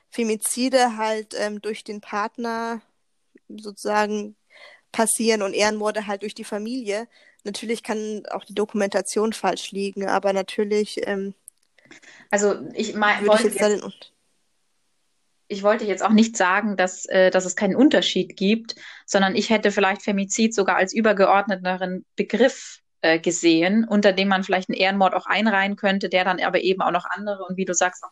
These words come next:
Speaker 2: kulturellere Komponenten hat. Aber
Speaker 1: Ja, aber, aber eigentlich ist ja, also wenn der Partner den, ähm,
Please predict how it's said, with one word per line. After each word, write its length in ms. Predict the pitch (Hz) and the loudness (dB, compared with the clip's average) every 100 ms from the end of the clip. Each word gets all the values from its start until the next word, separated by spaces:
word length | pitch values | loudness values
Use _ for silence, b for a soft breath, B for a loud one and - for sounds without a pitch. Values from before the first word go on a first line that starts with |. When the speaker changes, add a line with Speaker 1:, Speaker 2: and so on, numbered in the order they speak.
| - | -14
Speaker 2:
kulturellere 580 | 190 175 180 196 180 160 | -12 -8 -6 -4 -4 -6
Komponenten 720 | 170 160 165 160 160 156 151 | -12 -12 -12 -12 -16 -20 -18
hat. 180 | 156 _ _ B B B B B - | -18 _ _ B B B B B -6
Aber 280 | 185 190 254 | 0 2 4
Speaker 1:
Ja, 60 | |
aber, 240 | 233 254 - | 4 2 0
aber 280 | 240 226 - | -2 -4 -4
eigentlich 380 | 247 269 269 - | -8 -8 -12 -12
ist 140 | 262 254 | -10 -8
ja, 160 | 233 - _ - | -8 -12 _ -18
also 400 | 220 208 202 208 _ _ _ _ _ - | -12 -10 -10 -14 _ _ _ _ _ -8
wenn 220 | 220 226 | -2 2
der 100 | 214 | 2
Partner 960 | 208 233 233 277 247 214 208 202 214 202 _ _ _ - | 2 2 4 2 -2 -4 -2 -4 -6 -12 _ _ _ -12
den, 300 | 202 196 196 | -10 -8 -10
ähm, 320 | - 190 190 | -10 -10 -12